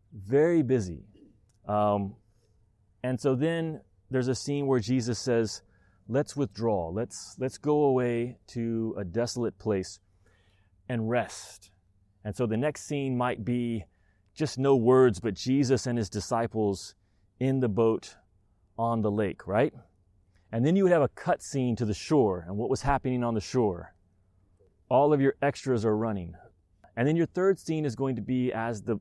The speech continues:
as the boat comes to land and you kinda get the idea there. Now, imagine you are, are one of the,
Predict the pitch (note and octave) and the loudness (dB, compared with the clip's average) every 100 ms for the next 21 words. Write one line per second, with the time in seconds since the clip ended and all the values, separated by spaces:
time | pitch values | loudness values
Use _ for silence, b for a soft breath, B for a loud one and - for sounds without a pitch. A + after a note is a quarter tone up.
0 | _ G2+ G#2+ F#2 G#2 F2 A2+ - - A#2+ | _ -4 -4 -2 -4 0 2 0 -2 -6
1 | A#2 - A#2+ G#2+ G#2+ G#2+ G#2 G2+ - - | -6 -6 -4 -2 -2 -2 -2 -4 -8 -20
2 | _ _ _ _ - G#2 G#2 G2+ A#2 A2 | _ _ _ _ -6 -2 0 0 -2 -2
3 | A2+ - G#2 G#2 G#2 D3+ F3+ G#2+ E2 C#2+ | -4 -4 -2 0 0 0 0 0 -2 -4
4 | - _ _ _ b b b b A#2+ C#3 | -12 _ _ _ b b b b 0 4
5 | D3 - _ _ _ _ _ _ _ _ | 4 2 _ _ _ _ _ _ _ _
6 | _ - C3 D#3 G#3+ G3 E3+ D3 D#3+ D#3 | _ -2 2 2 2 2 2 4 6 6
7 | B2 B2 A#2+ A#2 A2+ - _ _ A2+ A2 | 6 8 8 6 0 -12 _ _ -2 0
8 | G2+ C3 D3 A#2+ A#2 | 0 0 0 0 -2